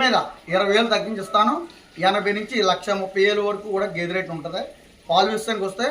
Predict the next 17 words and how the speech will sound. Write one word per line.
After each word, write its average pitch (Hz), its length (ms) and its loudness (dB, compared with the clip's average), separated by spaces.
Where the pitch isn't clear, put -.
పన్నెండు 185 280 0
నుంచి 202 140 -8
పదహారు, 180 400 2
పద్దెనిమిది, 185 480 -4
ఇరవై 170 200 0
లీటర్లు 165 280 -6
ఇచ్చే 175 220 -12
గేదెలు 151 240 -4
ఉంటాయి. 156 200 -10
మీకు 226 240 0
ఎవరికైనా 214 460 2
ముర్రా 190 260 4
గేదెలు 220 260 4
కావాల్సి 190 280 2
వస్తే 220 200 -6
మన 190 100 4
అప్పాజీ 233 260 2